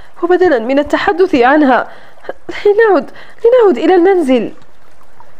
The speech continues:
ما إن ذكرت المنزل حتى تذكر أنزو وجه والدته القلق،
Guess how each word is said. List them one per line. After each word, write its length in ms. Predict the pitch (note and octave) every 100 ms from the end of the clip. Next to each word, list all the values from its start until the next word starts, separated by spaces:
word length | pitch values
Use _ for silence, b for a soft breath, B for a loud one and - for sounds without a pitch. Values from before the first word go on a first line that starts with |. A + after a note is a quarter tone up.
| b b b -
ما 140 | F#4
إن 120 | E4+
ذكرت 460 | D#4 F4+ F#4+ F#4 -
المنزل 440 | A3+ C#4 B3 A#3+
حتى 420 | F#3+ - - G4
تذكر 560 | G4 F4+ F#4 - F4+ D4+
أنزو 300 | F4 C4+ A#3
وجه 280 | C4+ A#3+ A3+
والدته 580 | A#3+ C4+ C#4 D#4 D4 D#4
القلق، 500 | D4+ E4 C4+ F#3+